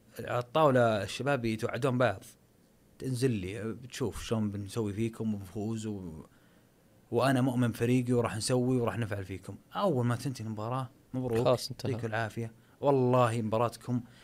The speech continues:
Speaker 1: كانت خرافية، قدمتوا وسويتوا وفعلتوا، إحنا قصرنا في النقطة واحد واثنين وثلاثة." ليش اليوم أنا لما أخسر ما أضع اللوم على فريقي؟ لأني محسوب على فلان وفلان وغيره وغيره. لكن اليوم إحنا صوت،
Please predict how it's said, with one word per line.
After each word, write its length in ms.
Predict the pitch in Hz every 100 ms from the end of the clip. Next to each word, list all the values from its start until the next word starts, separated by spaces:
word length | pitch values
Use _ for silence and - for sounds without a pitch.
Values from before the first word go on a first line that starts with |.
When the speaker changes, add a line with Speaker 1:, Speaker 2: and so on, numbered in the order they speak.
| -
Speaker 1:
كانت 240 | - 113 -
خرافية، 540 | 110 107 101 117 127
قدمتوا 640 | 110 110 101 117 123 135
وسويتوا 500 | 127 101 101 123 127
وفعلتوا، 400 | - 107 123 -
إحنا 200 | - 147
قصرنا 360 | 117 - 123 120
في 60 |
النقطة 300 | 110 117 -
واحد 320 | 107 120 120 107
واثنين 220 | 107 117
وثلاثة." 280 | 107 113 - - - -
ليش 320 | 151 208 220 190
اليوم 480 | 160 151 110 101
أنا 140 | 107 113
لما 240 | 123 127
أخسر 320 | 139 - 101
ما 280 | 101 107 -
أضع 220 | 110 104
اللوم 280 | 104 120 104
على 100 | 98
فريقي؟ 380 | - 107 90 - - _ - _ _ _
لأني 260 | 110 113 117
محسوب 540 | 117 - 160 127 107
على 240 | 110 110 -
فلان 440 | 104 107 113 117
وفلان 640 | - - 107 113 117 123 - _ _ -
وغيره 260 | - - -
وغيره. 380 | - - - - _ _ _ _ -
لكن 220 | 185 202
اليوم 220 | 214 170
إحنا 180 | 123 135
صوت، 380 | 127 156 -